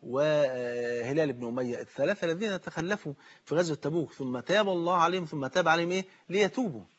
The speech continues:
فربنا سبحانه وتعالى أنزل توبته عليهم بعد خمسين ليلة. سبحان الله. كعب بن مالك اللي اتعرضت عليه مغريات لا تخطر على قلب بشر،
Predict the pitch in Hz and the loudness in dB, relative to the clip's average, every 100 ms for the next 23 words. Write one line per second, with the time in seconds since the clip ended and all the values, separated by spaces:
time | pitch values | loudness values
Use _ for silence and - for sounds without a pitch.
0 | _ _ _ _ - 131 123 143 214 - | _ _ _ _ -4 -2 0 0 -2 -2
1 | 196 185 180 180 214 180 165 151 143 170 | -2 0 0 0 -2 -2 -2 -2 -4 -4
2 | 160 147 180 180 180 - - - 151 160 | 0 0 2 0 -4 -10 -18 2 4 4
3 | 135 123 139 127 - 214 226 165 202 185 | 0 -4 -6 -6 -6 -4 -2 0 0 0
4 | 104 - _ _ - 120 196 175 165 180 | -4 -14 _ _ -14 -2 0 0 0 0
5 | 139 - - - - _ - 233 262 220 | -2 -10 -20 -20 -20 _ -6 -4 -2 0
6 | 190 160 165 196 233 208 190 170 160 151 | -2 -2 0 2 2 0 -2 -2 0 4
7 | 185 208 170 156 151 196 190 170 147 147 | 6 6 4 2 2 2 0 0 0 4
8 | 165 214 214 156 160 180 165 185 - 175 | 6 6 2 -2 2 2 2 -6 -6 0
9 | 156 147 139 175 143 110 104 - | 2 2 2 0 -2 -6 -8 -12